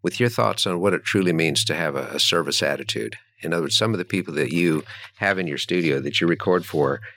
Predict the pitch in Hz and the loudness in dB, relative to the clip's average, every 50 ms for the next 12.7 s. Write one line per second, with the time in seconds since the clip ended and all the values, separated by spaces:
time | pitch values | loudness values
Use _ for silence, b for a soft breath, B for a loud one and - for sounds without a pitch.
0 | B B B B B _ - 107 113 131 113 104 104 98 87 82 87 95 110 - | B B B B B _ -2 0 0 0 0 -2 -2 -2 -2 0 0 0 0 -2
1 | - - - _ _ _ _ _ _ _ _ _ - 76 71 69 - - _ _ | -6 -8 -12 _ _ _ _ _ _ _ _ _ -12 -10 -10 -10 -10 -14 _ _
2 | - - 98 101 98 90 - - - 95 87 76 - - - - - 90 90 92 | -2 0 0 2 0 0 -2 -2 0 0 0 0 0 -4 -10 -10 -4 -2 -2 -2
3 | - - - 90 78 - - - - 87 80 73 76 80 90 95 92 90 85 78 | -2 0 0 0 0 0 -4 -6 -4 -2 -2 -2 -2 0 -2 -2 -2 -2 -2 -2
4 | 73 62 - - - - 101 92 90 85 78 85 85 80 67 64 - _ b b | -2 -4 -4 -6 -4 -2 0 0 0 0 2 2 2 2 2 0 -2 _ b b
5 | b b b b b b - 95 101 101 80 - 80 85 95 98 98 67 60 - | b b b b b b -2 0 2 2 2 2 2 0 0 0 -2 -4 -8 -12
6 | - - - 71 - - - 78 80 78 78 - - 76 73 71 - 71 67 - | -14 -14 -12 -10 -8 -4 -2 0 0 0 0 0 0 0 0 2 2 0 -2 -4
7 | 76 71 85 98 95 - - - 67 - - 76 65 - - 69 69 69 - 55 | -2 0 2 2 2 0 0 -4 -4 -4 -2 -4 -4 -4 -4 -4 -4 -4 -4 -2
8 | 57 - - - _ - - 95 92 98 92 82 73 85 85 90 76 - - - | -2 -2 -2 -4 _ -6 -2 0 2 2 2 2 2 0 0 0 0 -2 -6 -6
9 | - - 87 85 - - 98 87 76 69 - - - 80 95 85 - - 80 - | -2 0 0 0 0 -2 -2 0 0 -2 -2 -2 -2 0 0 0 0 -2 -4 -4
10 | - 87 82 - - - - 82 87 90 82 82 78 76 - - - - B B | -2 -2 0 0 0 0 0 0 0 0 0 0 0 -2 -2 -4 -6 -8 B B
11 | B B B B B B B B B B B - - - - - 101 107 117 - | B B B B B B B B B B B -20 -20 -18 -8 -2 0 2 2 4
12 | - - 131 131 127 107 - - 64 - - - - - | 4 2 2 2 0 0 -4 -8 -6 -2 0 0 0 -2